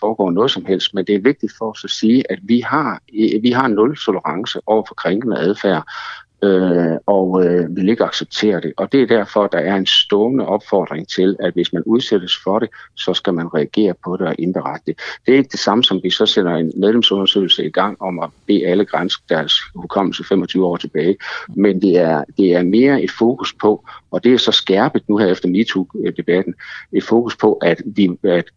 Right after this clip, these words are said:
at bliver man udsat for det, øh, jamen, så skal man reagere, og, og, og så tager vi hånd om sagen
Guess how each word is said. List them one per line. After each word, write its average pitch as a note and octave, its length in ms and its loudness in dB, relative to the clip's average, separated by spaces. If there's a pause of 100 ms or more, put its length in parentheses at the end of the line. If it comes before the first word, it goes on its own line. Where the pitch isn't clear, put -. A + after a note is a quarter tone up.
at F2 180 0 (120)
bliver C#3 280 6
man F#2+ 200 2
udsat G#2 420 2 (100)
for G2 140 2
det, A#2+ 120 -2 (500)
øh, F2+ 500 4 (100)
jamen, F#2+ 220 4
så - 100 2
skal - 160 0
man F2+ 100 0
reagere, E2+ 420 2 (100)
og, F2 320 0
og, E2+ 260 0
og F2 140 -2
så G2+ 120 2
tager F2 180 -2
vi F2 80 -2
hånd F#2+ 180 -2
om F2 100 -20
sagen F2 240 -4